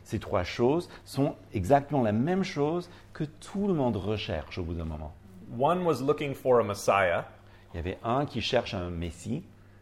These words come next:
Speaker 2: One was looking for a man.
Speaker 1: Un autre, un homme.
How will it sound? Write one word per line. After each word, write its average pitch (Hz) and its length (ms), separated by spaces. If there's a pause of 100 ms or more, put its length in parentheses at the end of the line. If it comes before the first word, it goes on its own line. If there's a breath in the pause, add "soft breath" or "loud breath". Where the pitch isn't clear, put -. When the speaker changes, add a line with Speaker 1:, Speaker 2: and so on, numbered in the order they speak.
(200 soft breath)
Speaker 2:
One 147 280
was 120 120
looking 139 280
for 117 200
a 98 60
man. 110 440 (260 loud breath)
Speaker 1:
Un 95 160
autre, 147 500
un 95 320
homme. 185 320